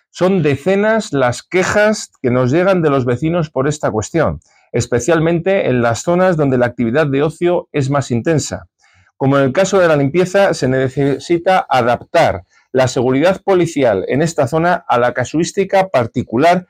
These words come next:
de este barrio y hacer un esfuerzo para garantizar la seguridad de los vecinos y el orden.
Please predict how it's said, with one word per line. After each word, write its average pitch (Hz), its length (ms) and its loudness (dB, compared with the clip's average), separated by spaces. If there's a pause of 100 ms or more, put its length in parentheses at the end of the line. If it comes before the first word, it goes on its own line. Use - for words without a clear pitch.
(200)
de 147 140 -2
este 147 220 -2
barrio 131 440 0
y 117 100 -4
hacer 170 300 0
un 180 120 0
esfuerzo 165 600 -2 (260)
para 127 240 2
garantizar 123 540 0
la 120 100 2
seguridad 120 460 -2
de 185 80 0
los 160 120 0
vecinos 160 580 -2
y 110 160 0
el 117 100 2
orden. 85 400 -2